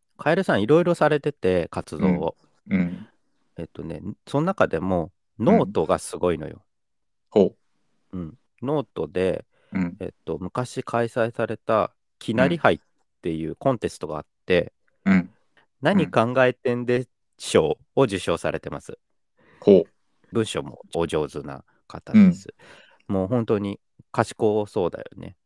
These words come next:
Speaker 2: うんうんうんうん。
Speaker 1: うん。で、陰キャではあるんだけど、
Speaker 2: うん。
Speaker 1: コミュニケーション強者と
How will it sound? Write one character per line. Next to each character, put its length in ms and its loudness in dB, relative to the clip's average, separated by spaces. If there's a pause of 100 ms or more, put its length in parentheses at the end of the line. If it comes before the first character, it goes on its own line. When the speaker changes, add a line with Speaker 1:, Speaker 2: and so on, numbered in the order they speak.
(280)
Speaker 2:
う 60 6
ん 180 4
う 60 2
ん 200 2
う 60 -2
ん 160 -2
う 100 -6
ん。 180 -6
Speaker 1:
う 80 -18
ん。 60 -20 (1000)
で、 280 -2 (640)
陰 180 2
キ 120 6
ャ 60 8
で 120 4
は 140 6
あ 60 4
る 120 4
ん 40 0
だ 120 0
け 180 -2
ど、 320 4 (300)
Speaker 2:
う 80 2
ん。 220 0 (360)
Speaker 1:
コ 180 -4
ミ 120 0
ュ 20 -2
ニ 100 -2
ケ 200 0
ー 40 -2
シ 120 -6
ョ 80 0
ン 80 -8
強 200 2
者 140 -6
と 220 -16